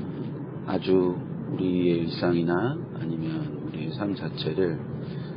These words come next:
굉장히 행복하게 만들어줄 수도 있-, 있는. 그래서 오늘 뭐 이렇게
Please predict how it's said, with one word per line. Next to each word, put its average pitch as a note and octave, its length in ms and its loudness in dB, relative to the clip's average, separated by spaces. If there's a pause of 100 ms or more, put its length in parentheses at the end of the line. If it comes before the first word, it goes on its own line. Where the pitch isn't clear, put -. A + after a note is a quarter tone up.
(220)
굉장히 D#2+ 340 -2
행복하게 F2 1200 2 (160)
만들어줄 F2+ 520 6
수도 - 220 -4
있-, - 40 -4
있는. - 440 -4 (400)
그래서 - 240 -8
오늘 G#2 560 4 (1900)
뭐 F#2 420 4 (480)
이렇게 E2+ 440 0